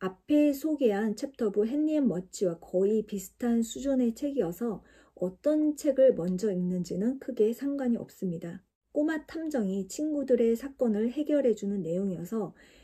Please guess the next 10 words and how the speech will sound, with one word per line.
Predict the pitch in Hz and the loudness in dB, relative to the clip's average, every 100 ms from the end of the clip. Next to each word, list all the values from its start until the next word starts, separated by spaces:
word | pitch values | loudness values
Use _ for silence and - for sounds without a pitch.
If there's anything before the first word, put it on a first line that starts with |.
| _ - | _ 4
읽으면서 | 226 240 254 196 185 262 | 4 6 4 4 0 -2
관찰력과 | 269 185 185 - 262 240 175 - 220 269 330 - | -4 -4 -4 -2 2 4 2 -4 -4 -4 -6 -12
탐구력을 | 320 320 311 277 226 202 196 | -8 -4 0 2 2 2 0
기를 | - 190 208 | -2 0 0
수 | - | -4
있어서 | - 180 226 208 - - - - | -8 -6 -4 -6 -8 -20 -20 -4
교육적인 | 214 247 277 - 185 202 | 0 2 0 -2 0 2
효과까지 | 247 262 269 233 190 190 | 0 -2 -4 -2 -2 0
있는 | 180 185 190 | 0 0 -2
책입니다. | 240 240 190 165 - - | -2 0 -2 -4 -10 -14